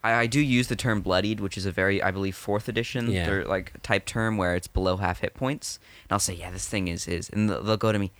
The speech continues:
Speaker 1: "Is it bloodied?" <laughs> And I'll go, "Oh, yeah, this thing is, is in bad shape," you know? I mean, I mean, I try and find more ways to say that it's injured besides just saying, "Oh, yeah, it's covered
Speaker 2: Yeah,
Speaker 1: in blood,"
Speaker 2: I, I,
Speaker 1: you know,
Speaker 2: yeah,
Speaker 1: or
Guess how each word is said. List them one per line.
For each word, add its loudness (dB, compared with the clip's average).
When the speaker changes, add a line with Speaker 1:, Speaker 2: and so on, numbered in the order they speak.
Speaker 1:
"Is -4
it -20
bloodied?" 0
<laughs> -16
And -4
I'll 0
go, -6
"Oh, -12
yeah, -10
this -6
thing 2
is, 0
is -2
in 0
bad -2
shape," -8
you -6
know? -6
I 2
mean, 2
I 2
mean, 2
I 4
try 2
and 0
find 2
more 4
ways 4
to -4
say 4
that 0
it's -4
injured 0
besides 0
just -8
saying, -4
"Oh, -4
yeah, -6
it's -4
covered 2
Speaker 2:
Yeah, -2
Speaker 1:
in 0
blood," 0
Speaker 2:
I, 0
I, 2
Speaker 1:
you -6
know, 2
Speaker 2:
yeah, 2
Speaker 1:
or 0